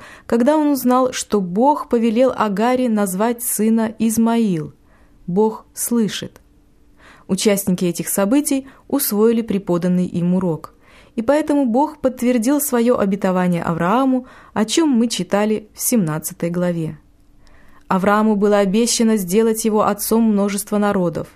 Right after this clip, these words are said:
Можно себе представить, как больно было видеть Аврааму невольные улыбки на лицах окружающих, когда они называли его Авраамом, отцом множества народов.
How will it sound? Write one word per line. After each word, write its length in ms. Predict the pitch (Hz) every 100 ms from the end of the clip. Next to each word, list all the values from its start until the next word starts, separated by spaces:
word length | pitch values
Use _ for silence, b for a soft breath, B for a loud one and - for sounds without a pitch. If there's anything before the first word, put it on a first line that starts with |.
| _ _ B B B
Можно 300 | 254 294 294
себе 200 | 285 269
представить, 600 | 269 277 - 285 277 226
как 260 | - 208 196
больно 420 | 208 277 247 180
было 200 | 170 175
видеть 360 | 175 185 185 -
Аврааму 420 | 185 185 196 202
невольные 560 | 196 196 233 226 220 208
улыбки 440 | 214 262 262 180
на 120 | 170
лицах 320 | 175 175 180
окружающих, 840 | 175 180 180 240 254 240 - 226 - B B B
когда 360 | 247 247 294
они 180 | 302 294
называли 560 | 277 240 226 202 254 254
его 560 | 247 233 190 220 - -
Авраамом, 880 | 226 214 226 226 214 156 147 143 - B B B B
отцом 520 | 190 - - 240 254
множества 680 | 254 220 196 202 214 - 202
народов. 680 | 214 226 190 151 - -